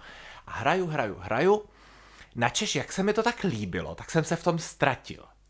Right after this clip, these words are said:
Takže chvíli, to právě v tom Chopinovi nemůžete moc improvizovat, se mi to tak jako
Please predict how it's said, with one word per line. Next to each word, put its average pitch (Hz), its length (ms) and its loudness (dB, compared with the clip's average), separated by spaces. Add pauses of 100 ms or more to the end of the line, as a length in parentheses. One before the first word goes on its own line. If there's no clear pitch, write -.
(280)
Takže 143 220 -4
chvíli, 131 640 0
to 151 140 0
právě 127 340 2
v - 40 -4
tom 135 160 -2
Chopinovi 127 460 0
nemůžete 113 360 -4
moc 135 180 -2
improvizovat, 101 680 -2
se - 100 -4
mi 151 80 -6
to 165 60 -14
tak 180 160 -4
jako - 220 -8